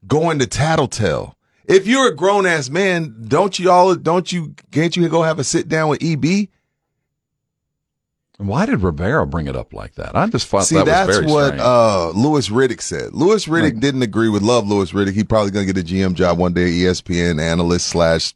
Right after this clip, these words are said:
Speaker 1: color commentary. Said he didn't agree with the fact that Ron Rivera brought this to the forefront.
Speaker 2: Yeah, I don't like the way that he handled that. I,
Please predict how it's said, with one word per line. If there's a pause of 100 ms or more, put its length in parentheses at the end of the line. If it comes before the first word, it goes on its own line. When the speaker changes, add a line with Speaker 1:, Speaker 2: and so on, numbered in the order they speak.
(180)
Speaker 1:
color
commentary. (440)
Said (120)
he
didn't
agree
with
the
fact
that
Ron
Rivera
brought
this
to
the
forefront.
Speaker 2:
Yeah,
I
don't
like
the
way
that
he
handled
that.
I,